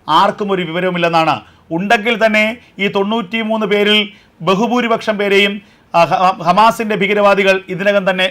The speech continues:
കൊന്നിരിക്കാം. കാരണം ഓരോ ബങ്കറുകളിലുമാണ് ഈ ബന്ദികളെ ഹമാസ് സൂക്ഷിച്ചിരിക്കുന്നത്. ഇസ്രായേൽ സേനയുടെ ഓപ്പറേഷൻ ആ ബങ്കറുകൾക്ക് അടുത്തേക്ക് എത്തുമ്പോൾ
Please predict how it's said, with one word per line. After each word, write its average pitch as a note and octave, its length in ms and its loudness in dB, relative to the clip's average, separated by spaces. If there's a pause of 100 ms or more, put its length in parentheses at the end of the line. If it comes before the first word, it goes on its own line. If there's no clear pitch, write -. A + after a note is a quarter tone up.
(120)
കൊന്നിരിക്കാം. F3 600 0 (360)
കാരണം A3+ 340 4
ഓരോ A3 240 6
ബങ്കറുകളിലുമാണ് G#3+ 880 2 (100)
ഈ G3 100 -2
ബന്ദികളെ G3 540 2
ഹമാസ് F#3 400 0
സൂക്ഷിച്ചിരിക്കുന്നത്. F3 760 0 (460)
ഇസ്രായേൽ A#3+ 320 2
സേനയുടെ A#3 360 2
ഓപ്പറേഷൻ G#3+ 540 2
ആ G#3 60 6
ബങ്കറുകൾക്ക് G#3+ 840 2
അടുത്തേക്ക് G3+ 420 -2
എത്തുമ്പോൾ G#3+ 540 2